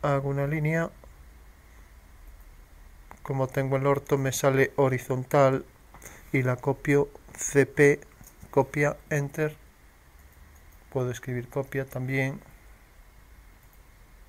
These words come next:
Y ahora voy colocando aquí en cada uno de los extremos, con lo cual tengo ya las líneas marcadas.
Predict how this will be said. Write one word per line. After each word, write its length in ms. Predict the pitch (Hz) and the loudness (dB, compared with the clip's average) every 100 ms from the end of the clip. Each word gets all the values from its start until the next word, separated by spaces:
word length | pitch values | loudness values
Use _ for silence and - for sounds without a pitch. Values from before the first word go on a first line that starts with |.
| - - - - - - - - | -20 -20 -20 -20 -20 -20 -16 -6
Y 100 | 131 | -4
ahora 200 | 127 127 | -2 -2
voy 240 | 127 131 | -4 -6
colocando 680 | - 123 120 - 123 123 127 - | -4 -6 -6 -6 -6 -6 -8 -6
aquí 420 | - - 131 - - - - - - - | -8 -6 -8 -8 -18 -20 -20 -20 -16 -8
en 200 | 131 127 | -6 -6
cada 300 | - 123 127 | -4 -4 -4
uno 240 | 123 123 | -4 -4
de 80 | 123 | -6
los 180 | 123 127 | -8 -10
extremos, 680 | - - 139 117 110 - - - - - - - - - | -8 0 0 0 -6 -10 -20 -20 -20 -20 -20 -20 -20 -8
con 140 | 131 | -6
lo 80 | 123 | -6
cual 400 | - 135 127 131 - - - | -6 -2 -2 -4 -12 -20 -4
tengo 300 | 127 123 120 | -4 -2 -4
ya 260 | 131 127 - - - - - - - - - - - - - - - - | -2 -4 -6 -16 -20 -20 -20 -20 -20 -20 -20 -20 -20 -20 -20 -20 -20 -12
las 260 | 120 123 123 | -6 -6 -6
líneas 320 | 123 123 120 | -4 -4 -4
marcadas. 840 | 127 120 - 127 127 131 - - | -4 -4 -2 -2 -2 -4 -6 -16